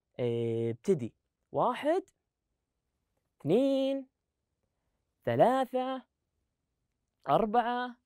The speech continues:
خمسة، ممتازين. ستة، سبعة،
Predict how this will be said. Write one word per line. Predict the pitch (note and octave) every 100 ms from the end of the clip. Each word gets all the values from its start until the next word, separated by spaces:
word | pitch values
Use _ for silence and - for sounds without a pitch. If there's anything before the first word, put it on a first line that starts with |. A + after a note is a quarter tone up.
| _ _ _ _ _ _
خمسة، | - E3 D3+
ممتازين. | B2+ B2 B2+ B2 G#3+ C4 B3+ C4 B3+ _ _ _ _ _ _ _ _
ستة، | - B3 - B3+ B3 B3+ C4 _ _ _ _ _ _ _ _ _ _ _ _ _
سبعة، | - D3+ A#3 A#3 B3 A#3+ B3